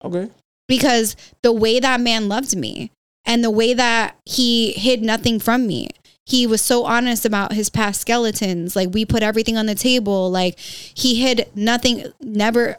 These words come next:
Speaker 2: locked his phone around me. Like I said, like, would screen share with me on the phone. Like,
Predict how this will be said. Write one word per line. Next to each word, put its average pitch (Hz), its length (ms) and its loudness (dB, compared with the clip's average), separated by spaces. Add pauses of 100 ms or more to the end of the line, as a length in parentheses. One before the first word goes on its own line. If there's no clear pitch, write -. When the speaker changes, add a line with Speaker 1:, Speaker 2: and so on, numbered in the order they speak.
Speaker 2:
locked 208 300 0
his 240 120 -2
phone 415 220 2
around 226 240 2
me. 208 100 0
Like 202 200 -2
I 214 80 2
said, 254 300 2
like, 190 180 0 (240)
would 233 180 4
screen 302 320 2
share 247 240 2
with 214 180 0
me 226 120 2
on 214 100 0
the 214 80 0
phone. 262 320 2
Like, 202 180 0